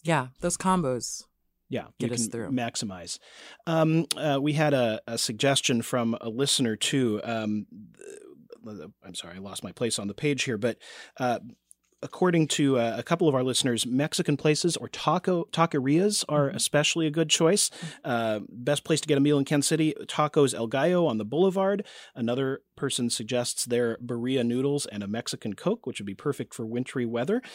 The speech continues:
Speaker 2: Uh, um, also, uh, Que Tal Pollo in Independence, uh, charbroiled chicken place, uh, suggested from our text line. So lots of good options. Let's see if we can take one call before we go on our break. Here's Justin in Hyde Park. Hi, Justin.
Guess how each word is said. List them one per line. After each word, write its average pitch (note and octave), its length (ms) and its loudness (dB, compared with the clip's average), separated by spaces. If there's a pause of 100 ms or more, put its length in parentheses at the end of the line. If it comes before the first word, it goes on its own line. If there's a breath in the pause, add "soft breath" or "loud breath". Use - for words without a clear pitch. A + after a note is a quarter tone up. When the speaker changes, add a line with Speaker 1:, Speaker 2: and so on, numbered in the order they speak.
(340 loud breath)
Speaker 2:
Uh, C3+ 460 0 (240)
um, B2 380 -6
also, D3+ 400 2
uh, B2 260 -6 (420)
Que F3+ 160 0
Tal F#3 340 0
Pollo A#2 480 0
in A2 180 -6
Independence, A#2 720 -2
uh, G#2 260 -10
charbroiled A#2+ 560 2
chicken D3+ 380 0
place, - 420 -6
uh, G2 240 -10
suggested G#2+ 580 -6
from G#2 200 -12
our G#2+ 160 -14
text - 340 -10
line. E2+ 180 -14
So - 140 -2
lots F#3 380 0
of D#3 120 -4
good D3+ 200 2
options. D3+ 480 -2 (240 loud breath)
Let's C#4+ 120 -6
see E4+ 60 0
if C#4+ 60 2
we A3 60 4
can F#3+ 40 4
take E3 180 0
one E3+ 220 2
call C3+ 300 2
before A2+ 260 -2
we A2+ 100 0
go A2+ 140 -2
on A2 100 -4
our A2 100 -4
break. A2+ 260 -4
Here's E3+ 180 2
Justin C#3 560 2
in A#2 140 -4
Hyde A#2 260 -4
Park. B2 240 -2
Hi, G#3 140 2
Justin. F#3+ 460 2